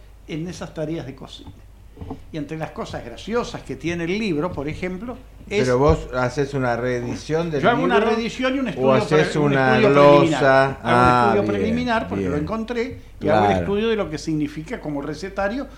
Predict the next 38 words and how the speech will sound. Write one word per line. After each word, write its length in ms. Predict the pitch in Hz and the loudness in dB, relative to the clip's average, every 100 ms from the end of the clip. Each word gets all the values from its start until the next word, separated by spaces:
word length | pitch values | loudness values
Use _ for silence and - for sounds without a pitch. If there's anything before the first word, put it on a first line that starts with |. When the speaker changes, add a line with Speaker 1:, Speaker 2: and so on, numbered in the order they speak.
| - | -10
Speaker 1:
porque 240 | 165 151 170 | -8 -6 -6
es 80 | |
el 120 | 196 165 | -6 -4
primer 480 | 196 180 214 254 | -4 -2 -2 -4
recetario 640 | 254 - 151 180 175 208 185 | -8 -8 -8 -4 -4 -4 -8
de 80 | 147 | -6
la 80 | |
Argentina. 540 | 139 - 131 120 113 139 | -6 -6 -10 -12 -10 -8
Speaker 2:
Decime. 520 | 143 107 87 90 85 - | -8 -6 -4 -6 -8 -6
Speaker 1:
Perdóname, 480 | 156 170 156 139 - | -2 0 -2 -2 -2
y, 80 | 165 170 170 156 | 0 0 0 -2
y 40 | |
lo, 140 | 160 151 | 0 -2
lo 180 | 147 156 | -2 -4
que 60 | |
te 80 | 165 | -4
decía 320 | 165 214 220 - - | -4 -4 -6 -10 -12
es 140 | 160 | -2
esto: 300 | 196 - 135 - - - - - | -2 -2 -10 -14 -18 -20 -18 -4
la 320 | 151 147 139 | 0 2 0
de 580 | 143 143 135 131 127 - | -2 -2 -2 -4 -6 -6
lo, 720 | 139 139 131 123 120 113 123 - - - - | -2 0 0 -2 -4 -6 -12 -16 -20 -20 -4
lo 60 | |
de 80 | 151 | -4
poricultura, 800 | - 160 151 160 147 226 196 156 | -2 -4 -4 -4 -8 -6 -6 -6
lo 120 | 135 131 | -6 -10
de 60 | |
cuidado, 480 | 131 180 170 131 - - - - - | -8 -4 -4 -4 -8 -16 -20 -20 -18
porque 200 | 180 214 | -12 -10
dice, 380 | 220 220 269 262 - | -10 -10 -12 -16 -12
por 140 | 180 | -10
ejemplo, 500 | - 202 185 170 208 - - - | -8 -10 -10 -12 -14 -16 -20 -20
cómo 240 | - 220 220 | -12 -6 -6
hay 120 | 220 | -6
que 120 | 196 | -8
limpiar 680 | 180 170 160 208 170 147 - - - - - - - - - - | -6 -6 -8 -4 -4 -4 -12 -20 -20 -20 -20 -20 -20 -20 -20 -8
con 200 | 143 147 | -4 -4
lejía, 640 | - 220 196 139 127 | -6 -6 -4 -4 -6